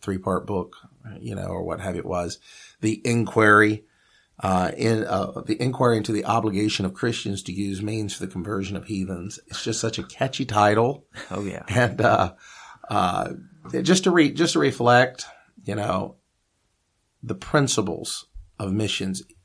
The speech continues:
Speaker 1: he was able to fully get. And this was a fellow that I think he taught himself how to read, cobbler by trade, world maps on his walls.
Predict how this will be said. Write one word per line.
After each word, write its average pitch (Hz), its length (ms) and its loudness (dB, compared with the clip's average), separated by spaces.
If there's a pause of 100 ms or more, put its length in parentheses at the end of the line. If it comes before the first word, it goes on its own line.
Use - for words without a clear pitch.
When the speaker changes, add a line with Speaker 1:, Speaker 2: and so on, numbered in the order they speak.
(180)
Speaker 1:
he 101 140 -2
was 92 220 -2
able 107 240 2
to 92 60 -2
fully 95 240 -4
get. 82 280 -6
And 117 80 -6
this 135 120 0
was 123 140 -4
a 113 80 -2
fellow 104 340 2
that 92 240 -4 (1000)
I 110 80 -8
think 117 180 -2
he 101 140 2 (220)
taught 107 220 2
himself 95 300 -2
how 104 120 2
to - 80 -2
read, 92 460 0 (480)
cobbler 113 300 6
by 104 180 4
trade, 98 600 -2 (460)
world 117 380 4
maps 101 320 0
on 101 100 -2
his 95 140 -4
walls. 92 640 2